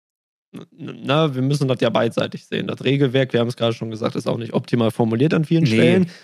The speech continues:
Speaker 1: Beispielsweise
Speaker 2: nicht.
Speaker 1: habe ich die gleiche Regel jetzt dreimal gefunden, in der gleichen Formulierung, mit drei unterschiedlichen Nummern. Ähm, also, naja. Aber, ähm,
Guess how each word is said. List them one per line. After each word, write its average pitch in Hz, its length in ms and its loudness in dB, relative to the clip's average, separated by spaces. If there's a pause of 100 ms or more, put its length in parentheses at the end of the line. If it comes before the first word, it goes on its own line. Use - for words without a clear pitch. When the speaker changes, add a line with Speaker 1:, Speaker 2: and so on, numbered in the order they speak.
Speaker 1:
Beispielsweise 131 380 4
Speaker 2:
nicht. 127 40 4
Speaker 1:
habe 127 120 2
ich 131 60 -4
die 131 100 0
gleiche 127 360 2
Regel 135 340 2
jetzt 123 260 -2
dreimal 135 640 2
gefunden, 175 640 2
in 120 100 0
der 113 100 2
gleichen 135 300 2
Formulierung, 151 680 4 (140)
mit 135 160 2
drei 139 180 2
unterschiedlichen 151 540 2
Nummern. 101 300 2 (420)
Ähm, 131 440 2 (220)
also, 127 480 2 (160)
naja. 117 400 0 (400)
Aber, 139 600 2
ähm, 139 640 2